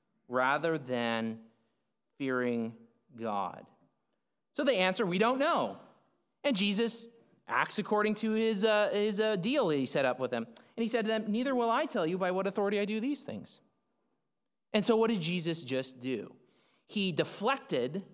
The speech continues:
their challenge to his authority because he didn't answer their question. If he would have answered their question, he would have submitted to their authority. He reset the terms on his terms as the true authority, as the Son of David,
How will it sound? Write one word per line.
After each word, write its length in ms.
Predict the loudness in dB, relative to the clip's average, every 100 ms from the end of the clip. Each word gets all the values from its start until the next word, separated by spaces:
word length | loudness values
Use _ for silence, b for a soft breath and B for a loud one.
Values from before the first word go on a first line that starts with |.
| -20 _ -8
their 300 | 0 2 2
challenge 500 | 2 2 4 2 0
to 100 | -4
his 260 | -2 0 0
authority 960 | -2 -2 -2 -2 -4 -8 -8 -8 -10 -14 _ -10
because 200 | -4 -2
he 60 |
didn't 180 | 0 0
answer 320 | 2 0 0
their 140 | -2 -2
question. 380 | -2 -2 -2 -4
If 80 |
he 100 | -2
would 120 | -2 0
have 80 |
answered 280 | 0 -2 -2
their 100 | -4
question, 440 | 0 0 0 -2 -2
he 100 | 0
would 120 | -2
have 60 |
submitted 380 | -2 -2 0 0
to 80 | 0
their 140 | 0 2
authority. 300 | 2 0 0
He 180 | 0
reset 420 | 0 0 0 0 -2
the 80 |
terms 320 | -4 0 0 2
on 140 | 0
his 220 | 0 0
terms 240 | 0 0 2
as 280 | 4 4 2
the 80 | -2
true 260 | 0 0
authority, 380 | 0 0 0 0
as 240 | 2 2 0
the 100 | -2
Son 200 | 0 0
of 100 | 0
David, 320 | 0 0